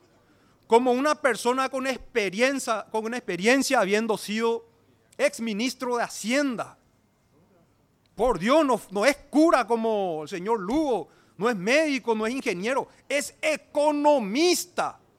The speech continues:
Y no tiene la visión que necesita hoy una persona encargada de llevar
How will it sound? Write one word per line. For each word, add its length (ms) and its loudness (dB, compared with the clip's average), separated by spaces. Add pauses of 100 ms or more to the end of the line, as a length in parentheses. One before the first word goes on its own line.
(880)
Y 120 -2
no 200 -2
tiene 440 -4
la 220 2
visión 800 0 (560)
que 120 0
necesita 840 0
hoy 340 2 (320)
una 340 -2
persona 760 -2 (100)
encargada 960 0 (500)
de 160 -2
llevar 560 2